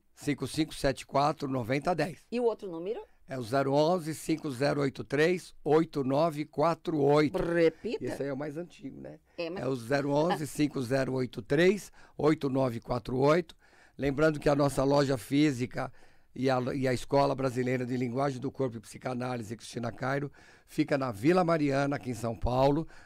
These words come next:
Speaker 1: na Rua Pelotas, número cento e seis, que fica assim, ó, bem em frente ao Shopping Pelotas, né, que era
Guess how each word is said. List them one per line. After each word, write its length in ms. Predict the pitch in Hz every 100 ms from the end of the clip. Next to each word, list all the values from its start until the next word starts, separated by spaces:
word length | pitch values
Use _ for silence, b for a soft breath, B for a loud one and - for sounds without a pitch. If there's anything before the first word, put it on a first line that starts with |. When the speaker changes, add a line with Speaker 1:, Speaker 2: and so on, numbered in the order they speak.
| -
Speaker 1:
na 160 | 127
Rua 280 | 123 123 147
Pelotas, 800 | 143 135 139 139 143 - 143 - B B -
número 360 | 127 123 117 113
cento 560 | - 143 156 160 -
e 60 | 170
seis, 560 | - - 147 131 - - b b -
que 100 | 120
fica 280 | - 139 151
assim, 240 | - 131
ó, 80 | 104 b b -
bem 340 | 139 185 240
em 40 | 233
frente 400 | - 175 175 156
ao 80 |
Shopping 640 | 151 - 147 147 - 139 143 b b _
Pelotas, 640 | 123 131 147 180 - 131
né, 180 | 127 175
que 140 | -
era 240 | 143 131